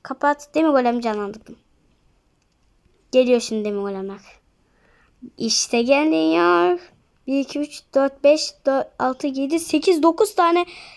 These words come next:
demir golem vs bu kadar, e, silverfish. Ama bence bu sefer demir golemler yine alır ya. Çünkü demir golemler bayağı güçlü. De orada taş mı var?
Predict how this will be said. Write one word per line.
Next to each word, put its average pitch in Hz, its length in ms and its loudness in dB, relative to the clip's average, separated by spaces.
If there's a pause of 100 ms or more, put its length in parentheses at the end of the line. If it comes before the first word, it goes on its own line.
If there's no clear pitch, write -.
(160)
demir 320 220 4
golem 339 480 2
vs 339 120 -2
bu 320 260 2
kadar, 330 380 0 (540)
e, 262 400 2
silverfish. 320 880 2 (1800)
Ama 330 200 2
bence 339 260 4
bu 277 40 -4
sefer 320 300 0
demir 254 140 0
golemler 294 380 0
yine 277 280 2
alır 262 220 0
ya. 226 300 -4 (720)
Çünkü 294 180 -6
demir 302 160 2
golemler 302 520 0 (140)
bayağı 269 280 2
güçlü. - 340 -16 (1160)
De 359 100 2
orada 302 300 2
taş 349 300 0
mı 254 160 -4
var? 226 180 -2